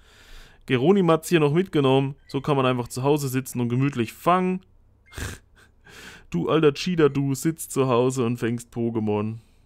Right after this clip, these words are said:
Ist ja nicht so, dass da um den Stop herum sowieso ein bisschen Ungeziefer rumschwirrt. Jetzt müsste das auch weg sein.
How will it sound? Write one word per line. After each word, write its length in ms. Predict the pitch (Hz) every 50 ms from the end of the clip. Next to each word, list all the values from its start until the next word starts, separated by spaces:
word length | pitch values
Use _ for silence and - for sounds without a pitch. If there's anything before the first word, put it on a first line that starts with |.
| _ _ -
Ist 160 | - 135 147
ja 60 | 147
nicht 220 | 135 135 120 - -
so, 140 | 151 156
dass 200 | 143 139 135 -
da 120 | - 131 120
um 140 | 110 123 127
den 120 | 117 117 110
Stop 280 | - - 135 143 143
herum 280 | 151 131 117 127 131 127
sowieso 460 | 120 127 113 113 110 110 131 143 147
ein 140 | 139 127 120
bisschen 300 | 127 131 - - 120 -
Ungeziefer 480 | - 143 135 127 - - 135 123 123 117
rumschwirrt. 840 | 110 - 151 156 - - - - 120 120 131 151 165 - - _ _ _ _ _ _ - - - - _ _ _ _
Jetzt 180 | 127 117 - -
müsste 300 | 127 151 165 - - 151
das 180 | 123 117 107
auch 280 | - - 92 104 104 120
weg 180 | 123 135 139 -
sein. 460 | - 160 156 160 180 202 240 311